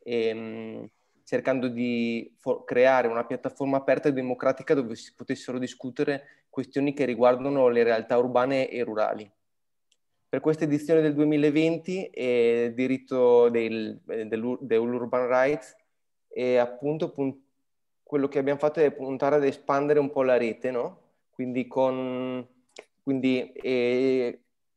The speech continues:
e centrandoci un po' sulla politica europea e, e il, e il Parlamento europeo dei diritti urbani. Quindi quest'autunno presen-, si presentano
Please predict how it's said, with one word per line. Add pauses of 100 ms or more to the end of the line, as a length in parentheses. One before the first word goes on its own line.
e
centrandoci
un
po'
sulla
politica
europea
e, (120)
e
il,
e
il
Parlamento
europeo
dei
diritti
urbani. (400)
Quindi
quest'autunno
presen-,
si
presentano